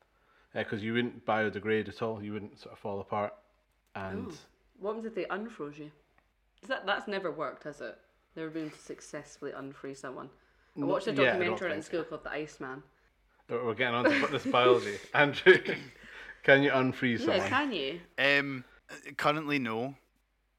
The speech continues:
Speaker 3: Uh, the, because of the way, I mean, <clears throat> currently we can't un-
Speaker 2: Hey, they
Speaker 3: we,
Speaker 2: did it in Austin
Speaker 3: <clears throat>
Speaker 2: Powers.
Speaker 3: we can't unfreeze anybody, but you can, you can, currently you can freeze someone,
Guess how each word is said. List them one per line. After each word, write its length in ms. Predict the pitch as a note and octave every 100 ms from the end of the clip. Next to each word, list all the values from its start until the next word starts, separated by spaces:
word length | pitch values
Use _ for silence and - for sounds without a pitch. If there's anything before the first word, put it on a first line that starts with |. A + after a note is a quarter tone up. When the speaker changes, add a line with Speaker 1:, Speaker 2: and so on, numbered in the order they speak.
| _ -
Speaker 3:
Uh, 480 | B2 A2+ G#2 G2+ G2
the, 380 | G2 G2+ G2 G2
because 600 | F#2+ E2+ - G#2 G2 E2+ -
of 380 | G#2+ E2+ F2 E2+
the 80 |
way, 300 | F2 F2 G2 -
I 100 | C3
mean, 260 | B2 G#2 - _
<clears throat> 480 | - A#3+ G3 C#3+ -
currently 260 | - D3 C#3+
we 100 | C3
can't 220 | B2+ C3+
un- 80 | -
Speaker 2:
Hey, 160 | G#3 F#3
they 140 | F#3
Speaker 3:
we, 60 | F3+
Speaker 2:
did 100 | G3+
it 120 | A#3
in 60 | A3
Austin 340 | A3 A3 A3+
Speaker 3:
<clears throat> 20 | A#3
Speaker 2:
Powers. 400 | G#3 D3+ C#3 -
Speaker 3:
we 80 |
can't 320 | A#2+ D3+ D#3+ - -
unfreeze 680 | B2 C3 C3 B2+ G#2 G2 F2+
anybody, 640 | F#2 F2+ E2 D#2 D2 - _ B2 -
but 220 | G#2 - _
you 300 | G2+ G2 F#2+
can, 680 | - A#2 A#2 A2+ G#2 F#2+ F#2 _ _ _ _ -
you 160 | A2
can, 260 | G#2 A#2 A#2 -
currently 360 | C#3+ D3+ D3+
you 120 | C3+ B2
can 160 | A#2
freeze 320 | - A2 A2
someone, 400 | - A#2 B2 A#2+